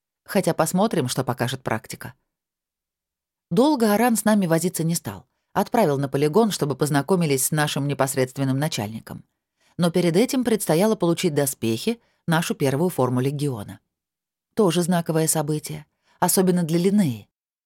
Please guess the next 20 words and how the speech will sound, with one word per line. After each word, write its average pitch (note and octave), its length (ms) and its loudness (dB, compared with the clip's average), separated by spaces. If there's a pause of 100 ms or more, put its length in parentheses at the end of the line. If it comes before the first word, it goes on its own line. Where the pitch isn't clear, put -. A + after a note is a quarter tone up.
Я-то D#4 240 -2
всегда F3+ 380 0
избегала B2+ 420 0
ношения B2+ 420 0
стандартной B2 560 0
одежды. A#2+ 400 -6 (640)
Но D#3+ 160 0
легион D#3 460 2
не D#3 120 2
организация D3 640 0
стражей. - 520 -6 (300)
Здесь C#3 300 0
намного C#3+ 360 0
строже F3+ 340 0
относятся C3 460 -2
к C3 60 -4
дисциплине, B2 640 -4 (200)
иногда D3 380 2
до D3+ 140 2
маразма. A#2+ 500 0